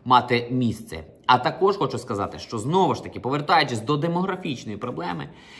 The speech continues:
іноземці, які проживають в Польщі, також не можуть закрити діру, демографічну діру, пов'язану з військовими. І як би там не було,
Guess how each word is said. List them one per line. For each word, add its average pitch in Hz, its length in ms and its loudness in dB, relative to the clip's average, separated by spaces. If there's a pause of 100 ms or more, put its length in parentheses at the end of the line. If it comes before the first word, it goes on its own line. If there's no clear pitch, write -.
(460)
іноземці, 165 520 4
які - 140 -8
проживають 123 400 -4
в - 60 -16
Польщі, 160 280 -8
також 147 480 -2
не 107 80 0
можуть 120 340 -2
закрити 123 460 -4
діру, 123 720 2 (480)
демографічну 135 800 0
діру, 120 500 2 (160)
пов'язану 135 640 0
з 120 180 -4
військовими. 101 640 -2 (1160)
І 131 100 -4
як 156 160 2
би 165 80 2
там 147 140 2
не 139 60 2
було, 98 320 -4